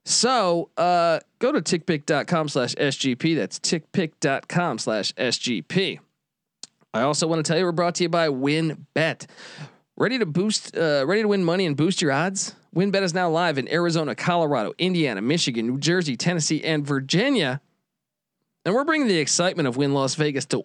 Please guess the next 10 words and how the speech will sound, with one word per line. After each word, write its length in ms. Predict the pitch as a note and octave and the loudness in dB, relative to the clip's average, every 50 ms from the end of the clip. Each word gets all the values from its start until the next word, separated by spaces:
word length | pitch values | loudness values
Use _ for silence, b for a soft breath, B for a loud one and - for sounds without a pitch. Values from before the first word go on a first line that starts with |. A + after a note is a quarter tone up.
| - - | -4 -2
online 460 | E3+ F#3+ G#3 G#3 G3+ G3 F3+ E3+ D3+ | 0 0 2 2 2 0 0 0 -2
sports 320 | - - G3 G3 F3 - | -4 -2 -2 -2 -2 -2
betting 320 | - - F3 E3+ E3+ E3 E3+ | -2 0 0 0 0 0 0
and 140 | G3+ A#3+ A3 | -2 -2 -2
casino 400 | D#3 C3+ - - C#3+ C3 B2+ B2+ | -2 -2 -2 0 0 0 0 0
play. 320 | - - C3 A#2+ A#2+ A#2+ - _ _ _ _ _ _ _ _ _ _ _ - - _ _ _ _ | 0 -2 0 0 -2 -4 -6 _ _ _ _ _ _ _ _ _ _ _ -20 -20 _ _ _ _
Exclusive 640 | D#3 C#3+ - - - - - C4+ C4 - - A#2+ G#2+ | -2 -2 0 -2 -2 0 2 2 2 2 0 -2 -2
rewards 380 | A2+ A#2 A#2+ C3 C3 C3 B2 A#2+ | -4 -2 0 2 0 0 0 -2
are 60 | G#2+ | -2
right 280 | G#2 C#3+ D#3 D#3 - | 0 0 0 0 -2